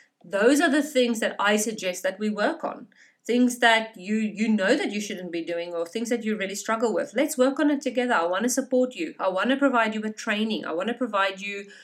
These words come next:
with moral support and pastoral care because I care for you guys. You guys are my team. And we spend a lot of time together, and I want to see each and every one of you succeed.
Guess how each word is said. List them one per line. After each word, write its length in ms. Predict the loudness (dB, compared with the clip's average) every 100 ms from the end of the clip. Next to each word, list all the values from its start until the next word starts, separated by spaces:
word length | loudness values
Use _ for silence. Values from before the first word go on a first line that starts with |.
| -20 -20 _
with 360 | 0 0 -2 -6
moral 400 | 0 6 6 6
support 480 | 0 -4 -4 -4 -4
and 300 | -6 -6 -2
pastoral 560 | 0 0 2 4 4 2
care 320 | -2 -2 -2
because 460 | -10 -2 -2 -2 -2 0
I 120 | 0
care 200 | 2 0
for 100 | 2
you 160 | 0
guys. 300 | 2 0 0
You 60 | -2
guys 180 | 0 2
are 120 | 2
my 40 | 0
team. 540 | 0 0 0 -2 -8 _ _ _ -20 _
And 220 | -2 0 2
we 100 | 2
spend 240 | 4 6
a 120 | 6 6
lot 120 | 4
of 100 | 2
time 240 | 2 2
together, 420 | 0 2 4 4 4
and 160 | 4
I 80 | 2
want 260 | 4 0 0
to 80 | 0
see 300 | 0 -2 -2
each 220 | -4 -2
and 120 | -4
every 240 | -4 -6 -2
one 220 | 0 0
of 140 | -2
you 100 | -2
succeed. 580 | -4 -4 -4 -6 -8 -16